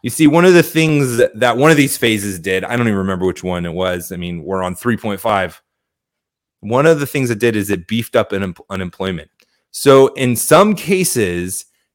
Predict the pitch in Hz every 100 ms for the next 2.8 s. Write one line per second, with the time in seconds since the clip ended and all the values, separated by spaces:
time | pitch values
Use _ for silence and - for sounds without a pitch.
0 | _ 151 156 135 101 - 170 214 208 185
1 | 175 - 190 170 135 - 104 113 - -
2 | - 175 208 135 92 85 85 107